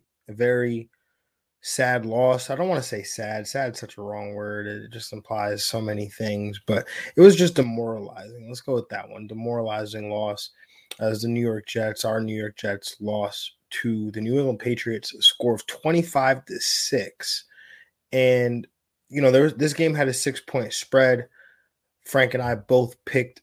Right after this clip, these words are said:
the Jets to cover this spread. They definitely did not do that. So we were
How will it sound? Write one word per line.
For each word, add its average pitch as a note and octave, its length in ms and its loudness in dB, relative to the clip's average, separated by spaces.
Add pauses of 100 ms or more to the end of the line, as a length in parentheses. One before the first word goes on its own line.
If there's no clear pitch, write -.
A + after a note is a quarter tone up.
the A#2 160 -6
Jets A2+ 400 -2
to G#2+ 100 -8
cover B2+ 400 0
this B2 160 -2
spread. A#2+ 440 -4 (880)
They G#2+ 260 -4 (160)
definitely C3+ 560 4
did B2 180 2
not A#2+ 280 -2
do A#2 120 -4
that. B2 280 2
So - 120 -2
we B2+ 140 2
were B2+ 340 -2